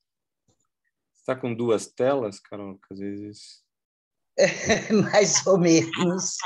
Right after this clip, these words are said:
Speaker 1: <laughs> Que às vezes dá problema por conta disso.
Speaker 2: Bom, vocês devem tá vendo dentro da caixinha do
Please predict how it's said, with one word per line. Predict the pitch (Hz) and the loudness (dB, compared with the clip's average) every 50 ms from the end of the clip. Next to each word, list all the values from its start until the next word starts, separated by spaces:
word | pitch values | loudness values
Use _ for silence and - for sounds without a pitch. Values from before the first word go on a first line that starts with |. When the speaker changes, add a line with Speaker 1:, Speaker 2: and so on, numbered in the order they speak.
| 175 185 - - _ _ - | -10 -10 -12 -16 _ _ -16
Speaker 1:
<laughs> | 202 202 - 110 98 - _ _ _ _ _ _ _ _ _ _ _ _ | -14 -12 -12 -14 -14 -16 _ _ _ _ _ _ _ _ _ _ _ _
Que | - 104 | -8 -6
às | 101 | -4
vezes | 104 104 101 | -4 -2 0
dá | 107 104 | -2 -2
problema | 104 113 110 101 104 107 107 107 107 104 | 0 -2 -2 -2 -2 -2 -2 -4 -6 -8
por | 101 _ _ _ _ _ | -10 _ _ _ _ _
conta | - 104 101 110 104 101 | -16 -16 -14 -12 -14 -14
disso. | 98 95 92 95 - - - _ _ _ _ _ _ _ _ _ _ _ _ _ _ _ _ _ _ _ _ _ _ _ _ _ _ _ _ _ _ _ _ _ _ _ _ _ _ _ _ _ _ _ _ _ _ _ _ _ _ _ _ _ _ _ _ _ _ _ _ _ _ _ _ - | -14 -16 -18 -20 -20 -20 -20 _ _ _ _ _ _ _ _ _ _ _ _ _ _ _ _ _ _ _ _ _ _ _ _ _ _ _ _ _ _ _ _ _ _ _ _ _ _ _ _ _ _ _ _ _ _ _ _ _ _ _ _ _ _ _ _ _ _ _ _ _ _ _ _ 2
Speaker 2:
Bom, | 156 151 147 | 4 4 4
vocês | 139 - 180 175 160 | 4 4 2 2 2
devem | 165 185 202 214 - 214 220 208 | 4 4 2 2 2 0 -2 0
tá | 202 214 196 | 2 4 4
vendo | - 190 208 226 226 202 226 | 4 4 4 2 2 2 0
dentro | 185 156 196 202 220 233 233 240 220 | 0 2 2 4 4 4 2 2 2
da | 190 220 220 | 2 2 2
caixinha | 220 233 233 226 220 - - 202 208 208 202 190 | 4 4 2 4 4 2 0 2 2 2 2 2
do | 156 185 180 180 180 175 170 165 165 | 2 0 0 2 2 2 2 0 -2